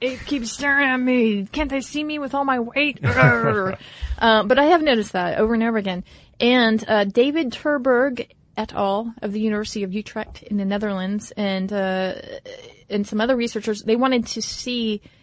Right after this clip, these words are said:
Speaker 1: if this is really true that we stare for dominance, that this is really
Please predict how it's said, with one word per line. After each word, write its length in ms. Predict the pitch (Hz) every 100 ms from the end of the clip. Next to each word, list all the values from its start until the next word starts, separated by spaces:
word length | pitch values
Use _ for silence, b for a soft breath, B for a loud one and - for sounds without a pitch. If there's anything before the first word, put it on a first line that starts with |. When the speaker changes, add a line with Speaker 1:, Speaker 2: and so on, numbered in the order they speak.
| b -
Speaker 1:
if 360 | 214 202 190
this 220 | 214 208 208
is 200 | 190 196
really 300 | 202 180 185
true 600 | - - 294 233 196 185
that 260 | 185 175
we 160 | 202 220
stare 440 | - - 214 196
for 200 | 190 196
dominance, 840 | 180 180 180 170 - - - - -
that 240 | 185 185 185
this 260 | 190 -
is 320 | 196 180 175 190
really 240 | 180